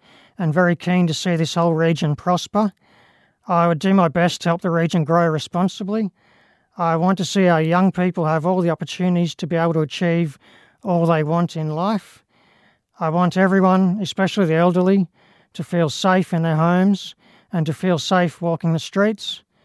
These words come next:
I would love to help promote more community volunteering. People feel they're often too busy these days to have time to volunteer, but it can be even a few hours a month.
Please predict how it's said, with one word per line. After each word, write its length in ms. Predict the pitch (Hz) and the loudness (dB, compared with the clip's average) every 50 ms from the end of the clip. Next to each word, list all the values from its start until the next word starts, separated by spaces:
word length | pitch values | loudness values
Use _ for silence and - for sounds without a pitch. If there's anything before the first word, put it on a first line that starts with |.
| _ _ _ _ _ _ _ _ _ _ _ _ _ _ - | _ _ _ _ _ _ _ _ _ _ _ _ _ _ -4
I 200 | 185 175 170 175 | -2 0 2 2
would 120 | 175 160 | 2 2
love 240 | 160 180 190 196 156 | 2 2 2 2 0
to 100 | - 196 | 0 0
help 180 | 170 175 165 170 | 2 2 0 -2
promote 380 | - 190 175 170 170 175 190 208 | -2 0 0 2 2 0 0 0
more 180 | 190 185 180 | -2 0 0
community 420 | 165 - 175 160 170 180 175 170 165 | -2 -2 -2 -2 -2 -2 -2 -2 -2
volunteering. 840 | 143 170 165 165 160 143 - - 170 185 190 190 196 208 202 175 _ _ _ _ _ _ _ _ _ _ _ _ _ _ | -2 -2 0 0 -2 -4 -4 -4 -2 0 0 2 2 0 0 -2 _ _ _ _ _ _ _ _ _ _ _ _ _ _
People 240 | - 202 190 165 156 | -4 -2 -2 -2 -4
feel 280 | - - 190 185 185 | -4 -2 0 0 2
they're 160 | 180 170 160 165 | 2 2 2 2
often 280 | 180 170 - 180 165 | 0 0 0 -2 -2
too 200 | - - 196 185 | -2 -2 -4 -4
busy 280 | 147 185 180 165 175 185 | -2 -2 -2 0 0 0
these 280 | 165 170 165 170 143 | 0 0 0 -2 -2
days 320 | - 180 170 170 180 170 - | -4 -2 -2 0 0 -2 -4
to 100 | - 170 | -4 -4
have 160 | 165 156 - | -4 -4 -4
time 240 | - 170 160 160 165 | -4 -2 -2 0 -2
to 80 | 156 | -2
volunteer, 640 | 147 151 156 151 156 151 135 - 170 185 196 208 190 - _ _ _ _ _ _ _ _ _ _ _ - | -2 -4 -4 -4 -4 -4 -6 -6 -4 -2 -2 -2 -4 -6 _ _ _ _ _ _ _ _ _ _ _ -8
but 100 | 185 160 | -8 -6
it 80 | 156 | -4
can 100 | - 175 | -2 -2
be 100 | 170 170 | 0 0
even 220 | 170 185 180 175 165 | 0 0 0 0 -2
a 60 | 160 | -2
few 220 | - - 202 175 | -2 -2 0 0
hours 260 | 170 160 165 165 156 | 2 2 0 0 0
a 60 | 160 160 | -2 -2
month. 480 | 156 160 160 151 135 - - - - | -2 -2 -2 -4 -6 -10 -18 -20 -20